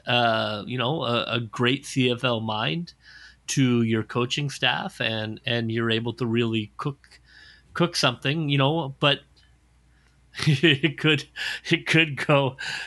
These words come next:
you know, it could go the other way too. I think, you know, you invite in a strong personality like that into your room, and, and, you know, that it can, it could, it can go the other way, I guess is all I would say. So,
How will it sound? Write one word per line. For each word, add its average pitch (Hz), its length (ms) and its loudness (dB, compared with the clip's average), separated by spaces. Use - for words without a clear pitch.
you 170 80 4
know, 139 220 4
it 143 140 0
could 175 160 4
go 175 180 6
the 165 140 4
other 175 180 4
way 175 180 6
too. 170 360 4
I 113 80 4
think, 120 320 -2
you 135 60 0
know, 131 200 2
you 120 360 4
invite 120 460 2
in 120 360 2
a 117 120 2
strong 117 420 2
personality 113 720 0
like 110 240 -2
that 110 240 -2
into 110 280 -4
your 107 200 0
room, 123 460 2
and, 110 360 -2
and, 104 400 -8
you 120 100 0
know, 107 200 -2
that 117 260 0
it 117 160 -6
can, 110 220 -4
it 120 120 -2
could, 117 300 -2
it 139 140 0
can 170 160 4
go 185 160 8
the 156 140 6
other 147 220 4
way, 117 380 2
I 107 120 -2
guess 107 240 -2
is 104 120 -2
all 104 220 0
I 104 60 -2
would 101 200 -6
say. 98 340 -6
So, 101 400 -8